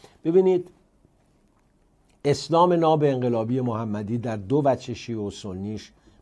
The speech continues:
بن لادنی و سید روح الله مصطفویش، این جلوی ما یه واقعیت، فکته.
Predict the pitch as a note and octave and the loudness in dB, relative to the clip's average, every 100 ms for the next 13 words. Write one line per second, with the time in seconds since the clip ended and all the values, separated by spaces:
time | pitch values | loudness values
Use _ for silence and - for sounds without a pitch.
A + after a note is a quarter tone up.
0 | - A#2+ B2 A#2+ A2+ A2 G#2+ C3 A2+ G#2 | -8 -2 0 0 0 -2 -2 -2 -2 -6
1 | - A2 G#2 G#2 G#2+ G#2 G#2 G#2 G#2 G2 | -6 -6 -6 -4 -4 -4 -4 -6 -8 -10
2 | G#2+ F#2+ F#2+ G#2+ C#3 - _ _ _ _ | -12 -10 -10 -8 -8 -10 _ _ _ _
3 | _ _ _ D3+ D3+ - - B2 C3 B2+ | _ _ _ -6 -6 -8 -14 -6 -2 0
4 | C3 C3 B2+ A#2 A2 F#2+ F2+ E2+ - F2+ | 0 0 -2 0 -2 -2 -6 -8 -12 -14
5 | - A#2+ A#2 - - | -4 -4 -4 -10 -20